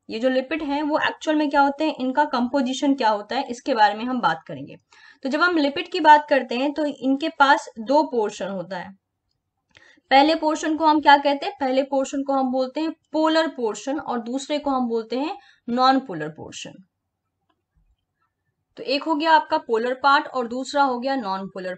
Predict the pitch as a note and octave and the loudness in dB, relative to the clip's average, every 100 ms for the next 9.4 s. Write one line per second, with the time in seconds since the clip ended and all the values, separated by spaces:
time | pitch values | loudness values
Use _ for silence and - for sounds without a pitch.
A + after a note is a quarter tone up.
0 | F#3 F3+ F3+ _ _ _ - D4+ E4 E4+ | -8 -10 -10 _ _ _ -2 0 2 2
1 | E4+ D#4+ D#4+ D#4 D4 D4 D#4+ E4 C4+ C#4 | 0 2 0 0 0 0 -2 -6 -4 -2
2 | C#4+ D4 D4 C#4 C#4+ D4 - _ - B3 | -2 -2 -2 -2 -2 -4 -6 _ -8 -6
3 | B3+ D#4 D4 D4 B3+ A#3+ A#3 C4+ C#4 - | 0 2 2 0 -6 -6 -4 -2 -2 -2
4 | - G3 A#3 B3 C#4 D4 - - A3+ B3 | -12 -10 -8 -6 -8 -8 -12 -4 -4 -4
5 | A3 C4 D4+ D4 - G#3+ G#3+ - - _ | -6 -4 -4 -4 -10 -8 -10 -12 -20 _
6 | _ A#3 A3 C#4+ D#4+ _ _ _ - A#3 | _ -14 -4 -4 -4 _ _ _ -12 -10
7 | C4 C#4 B3 C#4 C#4+ D#4+ C#4 - - G#3 | -4 -4 -2 0 0 0 -4 -18 -6 -4
8 | A#3 A3+ B3 C4+ C#4+ D#4+ _ _ _ _ | -4 -8 -6 -2 -2 -4 _ _ _ _
9 | - A#3+ F#3 | -4 -4 -4